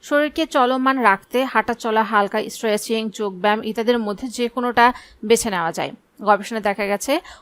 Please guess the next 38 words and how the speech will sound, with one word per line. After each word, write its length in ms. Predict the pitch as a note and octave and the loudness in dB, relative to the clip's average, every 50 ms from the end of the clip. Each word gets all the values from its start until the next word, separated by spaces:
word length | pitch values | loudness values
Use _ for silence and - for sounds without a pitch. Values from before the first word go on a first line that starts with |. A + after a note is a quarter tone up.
| _ _ - | _ _ -2
কোষ্ঠকাঠিন্য 520 | B3+ A#3+ - C#4 B3 C4 B3+ - C4 C4 C4 - | -2 0 0 0 0 0 -2 0 -2 -4 2 4
কমাতে 300 | A#3+ G#3 G3+ G#3 G#3 - A#3+ G#3+ | 4 4 4 2 0 0 -2 2
হাঁটাহাঁটি 460 | A3 G3+ - A3+ A3 A3+ G#3+ G#3+ - A#3 G3+ | 0 0 0 0 0 0 -2 0 -2 -2 2
বা 80 | A3+ A3+ G#3 | 2 2 4
হালকা 280 | G#3+ G3+ G3+ G3 - A3+ - | 4 2 2 2 0 -6 -4
শরীরচর্চা 440 | - G#3+ G3+ G3 - A3+ A3 - B3+ - - | -4 -6 -6 -4 -6 -8 -6 -6 -6 0 0
কার্যকরী 420 | G3 F#3 F3+ - G#3 G#3 A#3 B3 A3+ A3 | 0 0 0 -6 -6 -4 -4 -4 -4 -6
ভূমিকা 280 | A3 G3 F#3+ F3 F#3+ F3+ E3 | -8 -8 -6 -4 -2 0 0
রাখে। 240 | E3+ F#3+ - - F3 F3 - _ _ _ - - - - - _ - | -2 -2 -4 -10 -12 -12 -12 _ _ _ -20 -20 -20 -20 -20 _ -2
অন্য 100 | B3+ C4 C4+ C4 C4 | 0 0 0 0 -2
কিছু 140 | B3+ - C4+ - | -4 -6 -2 2
করার 180 | C4 B3+ B3+ B3+ - | 4 4 4 4 0
সুযোগ 220 | C4+ A#3 A#3 B3+ A#3+ A#3+ A#3 | -6 -2 -2 -2 0 2 2
না 40 | A3+ A3+ | 2 2
হলে 120 | B3+ B3+ C4 B3+ - | 2 0 -2 0 0
প্রতিদিন 340 | B3 A#3+ B3 B3 - C4+ B3+ - - G#3 | 0 0 0 0 -2 -2 -2 0 0 0
অন্তত 220 | G#3 G3+ A#3 A#3 C4+ - - | 0 0 -2 -4 -4 -4 -4
পনেরো 240 | C#4 C4+ C#4 C#4+ C#4+ - | -2 0 0 0 0 -2
থেকে 140 | C#4 - C4 G#3+ G3+ | -4 -4 -6 -4 -4
বিশ 140 | B3+ C4 - - - | -4 -6 -4 -4 -4
মিনিট 220 | C4+ C4 A3 F3 - - - - | -2 0 0 0 -2 -6 -4 0
হাঁটার 260 | A3+ G3+ - A3 A3 - | 0 2 2 2 0 0
চেষ্টা 200 | A3+ G#3 - A3 G3 - | -6 -4 -4 -6 -4 -2
করুন। 200 | F#3+ F#3 F#3 F#3 F#3 - - - - _ _ _ | -2 -2 -2 -2 -4 -10 -16 -20 -20 _ _ _
প্রয়োজনে 360 | - B3 A#3+ A#3+ B3 B3 B3+ - - | 2 2 4 4 2 0 0 2 2
অল্প 140 | G#3+ G#3+ G#3 A#3 A3 | 0 0 2 0 0
অল্প 120 | G#3+ - A#3 G#3+ - | 0 0 -4 -2 0
করে 140 | A#3 B3 B3 - | 0 0 0 -2
শুরু 120 | - A3 G#3 - | -4 -6 -4 -4
করতে 180 | G#3 F#3 - F#3+ - | -6 -4 -4 -2 0
পারেন। 220 | F#3+ F3 F3+ - - - - _ _ - - - G#3+ | 0 2 2 -2 -4 -8 -16 _ _ -8 0 2 2
এক 80 | G#3 G3 F#3+ F#3 | 2 2 0 2
বেলা 160 | G#3 G#3 G#3 F#3 | 2 2 4 2
দিয়ে 120 | A3 A3+ A3 - | 0 -2 0 -2
শুরু 140 | B3+ A#3 A3+ - | -6 -6 -2 -2
করুন, 220 | B3+ B3 C#4+ D#4 F4 - - - - - _ - | 0 0 0 0 -2 -4 -12 -20 -20 -16 _ 2
এরপর 220 | B3+ C4 C4 C#4 C#4+ C#4 - | 2 2 4 2 0 2 2
সকাল 220 | C#4 A#3+ G#3+ B3 | 0 2 2 0